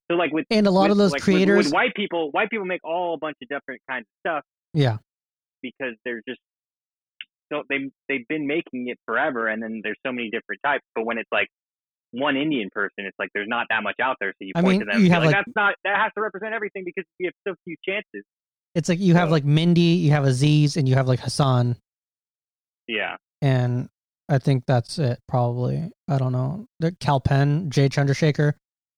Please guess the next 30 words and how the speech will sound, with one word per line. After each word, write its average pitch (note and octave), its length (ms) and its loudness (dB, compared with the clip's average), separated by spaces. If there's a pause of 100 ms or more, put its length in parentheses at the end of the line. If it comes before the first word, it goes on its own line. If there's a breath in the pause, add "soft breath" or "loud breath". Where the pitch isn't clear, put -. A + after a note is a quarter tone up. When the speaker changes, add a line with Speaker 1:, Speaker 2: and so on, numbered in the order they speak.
Speaker 2:
That's F3 200 2
different D3+ 280 2
types C3+ 160 4
of C3 120 2
<laughs> D3 420 2
representation D3 800 4
right C#3 180 2
there. E3+ 240 4
Speaker 1:
Yeah, G3 140 2
yeah. C#3+ 380 0 (220)
Speaker 2:
Where C3+ 320 4
Speaker 1:
Exactly. C#3 420 -2 (120)
It's, G2 120 -12 (160)
it's A#2+ 220 -8
already, C3 420 -2
you're G#2+ 180 -6 (100)
seeing G#2+ 320 -10 (140)
some F#2 180 -6
of F2+ 120 -8
it, - 100 -12 (140)
so F#2 80 -6
it's, - 120 -16
like, E2+ 160 -14 (220)
just - 180 -6
the G#2 60 2
idea F#2 300 0
to F2+ 80 0 (100)
keep G2+ 120 -8 (100)
everything F#2 360 -4
growing, F#2 460 -4